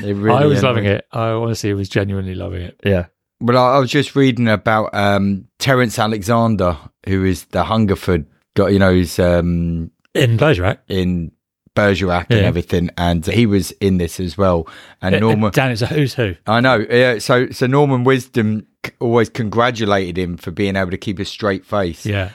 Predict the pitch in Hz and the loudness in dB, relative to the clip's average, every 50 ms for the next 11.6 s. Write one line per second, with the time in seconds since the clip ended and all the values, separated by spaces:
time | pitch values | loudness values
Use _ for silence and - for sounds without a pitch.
0 | - _ - 92 98 98 98 95 95 90 104 98 98 95 90 131 131 120 127 131 | -18 _ -8 -6 -6 -4 -4 -6 -4 -2 -2 -2 -2 -2 -4 -2 -2 0 2 2
1 | 143 160 165 147 131 139 123 117 - - 104 - - 131 120 113 147 139 160 165 | 2 2 2 0 -2 -2 -2 0 -2 -4 -4 -2 -2 -2 0 0 0 0 0 0
2 | 143 151 - - 123 151 143 135 143 139 127 - - 165 160 147 180 170 - 131 | 0 -4 -4 -2 0 0 2 2 2 0 0 -2 0 0 0 0 0 -4 -2 -2
3 | 143 147 127 143 143 143 131 - 135 143 156 160 135 98 85 - - - - 110 | -2 -2 -2 -2 -6 -6 -4 -2 -2 0 0 0 -2 -4 -6 -8 -12 -12 -10 -10
4 | 110 107 107 104 101 101 98 113 - - - - - - - - - - 131 127 | -6 -4 -4 -4 -4 -6 -6 -6 -8 -8 -16 -20 -18 -18 -18 -18 -8 -6 -4 0
5 | 131 131 135 98 92 107 127 120 120 117 113 117 113 120 120 123 - 101 - 117 | 0 0 0 0 -2 -2 0 0 2 2 2 2 0 0 0 0 2 2 2 2
6 | 117 120 120 120 120 120 120 123 117 - 107 - - 101 95 95 98 117 113 113 | 2 2 2 2 2 0 0 -2 -2 -4 -8 -8 -8 -10 -8 -6 -4 -2 0 2
7 | 117 131 139 - 120 95 117 113 113 107 107 110 98 - 107 98 95 95 82 - | 2 2 2 0 0 0 0 0 0 0 0 -2 -2 -6 -8 -8 -8 -10 -12 -14
8 | _ _ _ _ - 117 101 98 98 98 98 98 - - 107 101 98 101 101 95 | _ _ _ _ -8 -6 -6 -6 -6 -8 -8 -8 -6 -6 -4 -4 -2 -2 -2 -4
9 | - - 95 - 104 95 90 98 98 101 98 92 101 107 104 98 90 85 _ - | -4 -6 -6 -4 -4 -4 -2 -4 -6 -6 -6 -6 -4 -4 -4 -4 -6 -8 _ -4
10 | 123 127 120 107 110 113 110 107 110 110 104 107 107 110 107 - - 107 104 101 | -2 -2 2 2 2 2 2 2 2 2 4 2 2 2 0 0 -2 0 2 2
11 | 104 101 98 98 101 98 90 - 104 101 101 92 | 2 2 2 2 0 -2 -2 -4 0 0 0 0